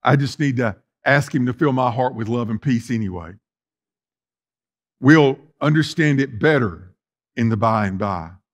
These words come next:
We'll know. I don't, I don't have this relationship with Jesus where he has to come down and share everything that he's doing with me for me to okay it.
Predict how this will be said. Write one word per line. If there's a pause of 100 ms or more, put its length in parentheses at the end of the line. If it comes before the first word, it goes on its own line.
(880)
We'll
know. (280)
I
don't, (340)
I
don't
have
this (380)
relationship
with
Jesus
where
he
has
to
come
down (300)
and
share
everything
that
he's
doing
with
me (360)
for
me
to
okay
it.